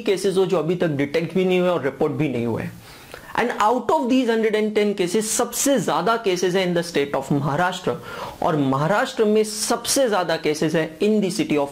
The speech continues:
Pune and Pimpri Chinchwad। Being the resident of Pune and Pimpri Chinchwad, our society has yesterday conducted a meeting। तो दोस्तों, ये सिर्फ एक video नहीं है,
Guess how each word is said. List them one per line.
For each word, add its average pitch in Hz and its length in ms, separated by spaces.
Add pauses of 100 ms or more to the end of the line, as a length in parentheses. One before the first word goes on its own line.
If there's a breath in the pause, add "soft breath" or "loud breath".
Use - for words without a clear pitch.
Pune 156 240 (120)
and 147 180
Pimpri 135 320
Chinchwad। - 320 (1800 loud breath)
Being 381 280
the 370 160
resident 226 540
of 208 100 (100)
Pune 214 380 (200)
and 180 200
Pimpri 160 340
Chinchwad, 160 460 (1080 loud breath)
our 220 240
society 180 600 (260)
has 147 180
yesterday 185 540
conducted 147 560
a 175 80
meeting। 139 400 (560)
तो 214 60
दोस्तों, 254 300
ये 208 240
सिर्फ 269 220
एक 254 140
video 190 400
नहीं 165 200
है, 117 140